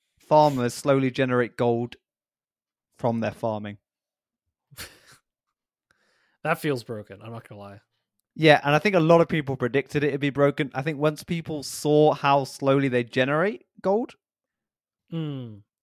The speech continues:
Speaker 1: So actually, people have done the experiments. I think you need about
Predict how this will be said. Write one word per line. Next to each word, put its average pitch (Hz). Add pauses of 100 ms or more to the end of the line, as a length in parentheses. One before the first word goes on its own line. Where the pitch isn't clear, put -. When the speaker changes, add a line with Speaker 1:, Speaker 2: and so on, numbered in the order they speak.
(120)
Speaker 1:
So 147
actually, 156
people 147
have 131
done 143
the 139
experiments. 123
I 127
think 151
you 139
need 135 (420)
about 131